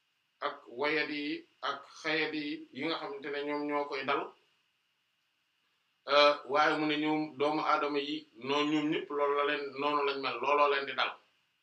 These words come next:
Waaye mu ne nag, "إلا المصلين"، ba mu des ñi nga xamante ne ñoom ñooy jullit ñi dëgg-dëgg,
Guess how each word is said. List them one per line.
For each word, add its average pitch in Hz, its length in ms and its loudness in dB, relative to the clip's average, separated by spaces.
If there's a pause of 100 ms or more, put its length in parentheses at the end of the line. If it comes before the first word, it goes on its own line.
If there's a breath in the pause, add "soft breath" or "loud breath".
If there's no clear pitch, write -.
(600)
Waaye 131 260 2
mu 151 100 0
ne 156 100 0
nag, 156 160 -2
"إلا 156 280 0
المصلين"، 127 580 -8 (360)
ba 151 100 -8
mu 190 100 0
des 180 180 0
ñi 147 100 -8
nga 135 100 -6
xamante 135 360 -8
ne 127 120 -6 (760)
ñoom 131 280 -4
ñooy 131 240 -2 (680)
jullit 143 260 -8
ñi 123 120 -8
dëgg-dëgg, 127 400 -8